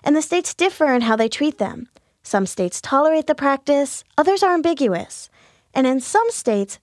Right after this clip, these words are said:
the practice of midwifery is downright prohibited, which means midwives practice underground. If they're caught, they're prosecuted for their work.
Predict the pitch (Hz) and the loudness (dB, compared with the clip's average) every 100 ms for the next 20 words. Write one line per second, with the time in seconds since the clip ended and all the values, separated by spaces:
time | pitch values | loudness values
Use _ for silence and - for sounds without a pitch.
0 | - 302 - 320 349 359 339 302 277 226 | -4 -4 0 -2 0 -2 0 0 0 0
1 | 208 208 214 - 220 - 214 208 208 196 | 0 -2 -2 -2 -6 -2 0 2 2 2
2 | 190 - 196 190 185 180 165 - - _ | 0 -2 -6 -2 -2 -2 -6 -12 -20 _
3 | - _ _ 277 262 262 262 233 - 226 | -20 _ _ -2 0 2 2 0 -4 -2
4 | 262 311 294 285 285 - 220 208 202 196 | 0 2 2 2 0 -4 -4 -2 -4 -2
5 | 185 180 190 190 165 - - - _ _ | -2 -2 0 -2 -2 -6 -14 -20 _ _
6 | _ - - 196 - 302 311 320 - _ | _ -8 -2 -4 0 2 2 0 -6 _
7 | _ 208 202 - 233 240 254 233 214 208 | _ -4 -2 -2 -2 -2 -4 -2 -2 -2
8 | 196 185 190 170 - - | -2 0 -2 -4 -10 -20